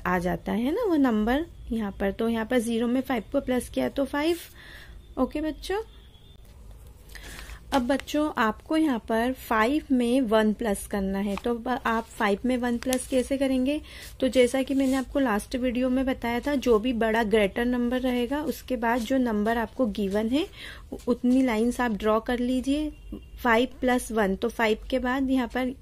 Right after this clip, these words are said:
वन दिया हुआ है तो one line draw की और फ़ाइव का after number क्या होता है? सिक्स। तो अब आपको यहाँ पर क्या आया? फ़ाइव के बाद ये सिक्स, तो यहाँ पर आपका ये सिक्स क्या हो गया? ये answer हो गया,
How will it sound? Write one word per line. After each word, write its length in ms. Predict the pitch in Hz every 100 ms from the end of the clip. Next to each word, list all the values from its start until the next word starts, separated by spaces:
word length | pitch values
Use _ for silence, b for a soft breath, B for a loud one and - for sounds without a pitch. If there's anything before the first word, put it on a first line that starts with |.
| -
वन 240 | 240 262
दिया 220 | 262 285
हुआ 140 | 285 285
है 100 | 285
तो 140 | 277
one 240 | 240 226 233
line 220 | 247 247
draw 240 | 247 240 247
की 240 | 294 320 B B B -
और 80 | 233
फ़ाइव 260 | - 220 196 -
का 80 | 247
after 320 | 220 - 240
number 340 | 240 233 247
क्या 200 | 247 254
होता 260 | 254 226 269
है? 120 | 359 - - -
सिक्स। 360 | 226 - - - B B B -
तो 60 |
अब 220 | - 240 240
आपको 400 | 226 - 277 294
यहाँ 220 | 254 214
पर 120 | 233
क्या 200 | 240 269
आया? 200 | 262 269
फ़ाइव 420 | 294 262 220 240 269 -
के 120 | 254
बाद 320 | 247 330 -
ये 120 | 294
सिक्स, 360 | 285 339 294 -
तो 100 | 240
यहाँ 280 | 233 214 196
पर 100 | 240
आपका 280 | 240 214 -
ये 160 | 233 240
सिक्स 340 | 240 - - -
क्या 160 | 269
हो 120 | 254
गया? 200 | 240 302 370
ये 160 | 214 233 -
answer 420 | 214 175 165 185
हो 80 | 180
गया, 180 | 170 185